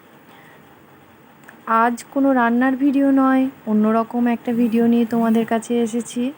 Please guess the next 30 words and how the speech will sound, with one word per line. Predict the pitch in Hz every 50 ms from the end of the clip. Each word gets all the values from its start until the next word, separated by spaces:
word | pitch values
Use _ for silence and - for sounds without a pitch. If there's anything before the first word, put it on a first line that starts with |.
| - - - - - - - - - -
তো | - 233 226 220 214
আজকের | 220 220 - - 269 247 240
দিনটা | 254 262 254 247 254 247
আমার | 240 226 226 226
কাছে | 220 226 220 - -
একটা | 226 214 - - 226 226 226 226
স-, | 220 - - - - - 226 233 - 196 - -
স্মরণীয় | - - - 220 220 240 254 254 262 262 254 247
দিন, | 220 214 226 226 226 233 226 214
বিশেষ | 202 233 220 - 262 269 262 -
একটা | 254 233 - - - 214
দিন। | 202 202 214 220 240 269 - - - - - - - - - - - -
তো | 240 233 226 226 226 226 220 - - - - - - - - - - - - - -
কী | 285 302 311
সেই | 285 - - 294 277 262
দিনটা, | 226 247 240 240 233 220 240 240 269 254
তাই | - 226 208 214 220
নিয়ে | 220 220 220 226 226 226 220 - - - - - - - -
তোমাদের | 226 214 214 214 214 226 214 -
সঙ্গে | 240 220 214 214 214 -
কথা | 214 202 202 - 214
বলবো। | 208 208 220 214 208 208 220 220 214 - -
পুরো | 220 214 214 208
দিনটা | 196 214 208 208 208 208 220 214 214
কিভাবে | 208 - - 220 240 233 220 233
কাটালাম, | 220 - 214 208 - 208 208 214 214 214 214
তাই | 208 208 196 190 190
নিয়ে | 196 196 208 208 -
শেয়ার | - 220 220 220 226 233
করব। | - - 233 226 208 208